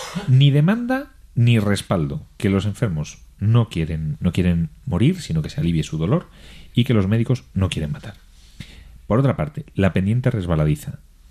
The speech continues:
La experiencia de los países con leyes eutanásicas nos dice que cuando se legaliza, cada vez se mata más enfermos, con menos excusas,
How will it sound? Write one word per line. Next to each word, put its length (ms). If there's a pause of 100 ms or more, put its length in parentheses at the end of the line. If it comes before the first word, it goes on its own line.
(100)
La 220
experiencia 560
de 80
los 380 (100)
países 480
con 240
leyes 300
eutanásicas 560
nos 120
dice 340 (380)
que 220
cuando 320
se 140
legaliza, 580
cada 220
vez 160
se 220
mata 200
más 160
enfermos, 600 (180)
con 180
menos 260
excusas, 680